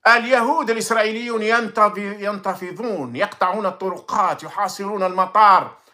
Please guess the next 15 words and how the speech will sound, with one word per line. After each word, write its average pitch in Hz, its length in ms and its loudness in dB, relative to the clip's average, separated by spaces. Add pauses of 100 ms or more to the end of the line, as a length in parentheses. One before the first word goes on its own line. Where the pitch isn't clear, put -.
(160)
عندهم 185 260 -4
أهم 208 300 -2
مطار، 202 340 2
مطار 185 280 0
بن 180 180 -8
غوريون. 196 500 -2 (240)
لماذا؟ 214 680 4 (320)
لأن 269 280 2
الكهرباء 214 560 2
تقطع - 300 -4
عليهم؟ 190 480 2
لا. 160 240 -2 (760)
الماء 247 300 2
يقطع 254 240 -2
عليهم؟ 220 340 -2